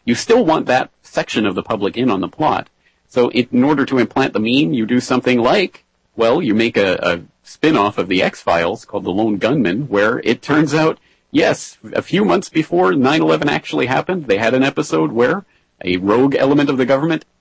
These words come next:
hijacks airplanes by remote control in order to slam them into the Pen-, the, the World Trade Center, sorry, in order to justify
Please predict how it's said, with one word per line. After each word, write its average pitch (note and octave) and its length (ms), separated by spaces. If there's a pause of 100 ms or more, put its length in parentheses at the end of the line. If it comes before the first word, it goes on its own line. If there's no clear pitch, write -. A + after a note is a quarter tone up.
(140)
hijacks D3 600
airplanes D3 520
by A2+ 140
remote G#2 340
control C3 540
in F#2 100
order G2 220
to - 120
slam C3+ 440
them D#3 100
into C#3 240 (160)
the A#2 100
Pen-, - 200 (160)
the, G2 280 (220)
the F#2 160
World G2 300
Trade B3 260
Center, F#2+ 300
sorry, A2 400 (280)
in B2+ 140
order C3+ 320
to A#2 240
justify F#2 680